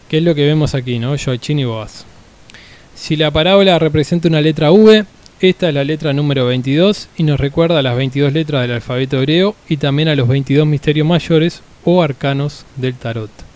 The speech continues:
La V es el número cinco romano, es la dualidad añadida a la triada y es representado entonces por la estrella de cinco puntas o estrella flamígera. También vemos este símbolo en muchas películas, como por ejemplo en V de Vendetta,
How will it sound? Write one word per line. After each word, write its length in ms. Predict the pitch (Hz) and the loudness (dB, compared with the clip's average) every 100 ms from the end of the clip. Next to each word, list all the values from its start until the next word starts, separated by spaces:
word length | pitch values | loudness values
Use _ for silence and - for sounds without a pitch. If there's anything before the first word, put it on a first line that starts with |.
| - - - - - | -20 -20 -20 -20 -10
La 160 | - 139 | -4 0
V 340 | 165 180 185 - | 4 4 2 0
es 160 | 151 | -6
el 100 | 139 | -4
número 260 | 143 151 131 | -2 -2 -4
cinco 300 | - 147 131 | -4 -6 -4
romano, 480 | 131 156 180 185 190 - - - | -2 0 0 0 -4 -10 -12 -6
es 100 | 151 | -2
la 140 | 160 | 0
dualidad 680 | 143 139 127 127 135 165 175 - | 0 0 -2 -2 -2 -2 -4 -10
añadida 560 | - 127 131 123 147 139 | -4 -2 -2 -2 -2 -2
a 20 | |
la 120 | 123 | -2
triada 500 | 117 156 165 175 175 - | -4 -2 0 0 -2 -4
y 60 | 147 | -4
es 80 | 165 | -2
representado 680 | 165 143 131 127 127 147 | -2 -2 -4 -4 -4 -4
entonces 400 | 131 135 147 151 | -4 -4 -4 -4
por 140 | 131 123 | -6 -6
la 60 | |
estrella 380 | - - 139 131 | -8 -8 -8 -6
de 60 | 117 | -8
cinco 340 | - 135 165 | -8 -6 -6
puntas 520 | 151 151 143 151 143 - - | -6 -6 -6 -8 -10 -18 -6
o 180 | - 170 | -2 0
estrella 460 | 156 - 135 - 143 | -2 -6 -8 -6 -6
flamígera. 560 | 131 120 120 - - - - - - - - - - | -6 -4 -6 -8 -20 -20 -20 -20 -20 -20 -20 -20 -8
También 320 | 147 151 170 | -2 2 4
vemos 300 | 175 175 170 | 4 2 0
este 240 | 165 170 151 | -2 -4 -4
símbolo 560 | 185 180 180 180 185 - | -4 -2 -2 -2 -2 -2
en 120 | 135 | -4
muchas 340 | 143 147 160 | -4 -2 -4
películas, 500 | - 185 170 180 180 - | -2 -2 -2 -2 -4 -2
como 300 | 143 135 127 | -4 -4 -4
por 140 | 131 | -6
ejemplo 520 | 139 143 143 151 165 | -6 -6 -4 -4 -4
en 140 | 147 127 | -4 -2
V 200 | 131 127 | -2 0
de 180 | 123 120 | -2 -4
Vendetta, 520 | 123 151 151 175 | -2 -2 0 -2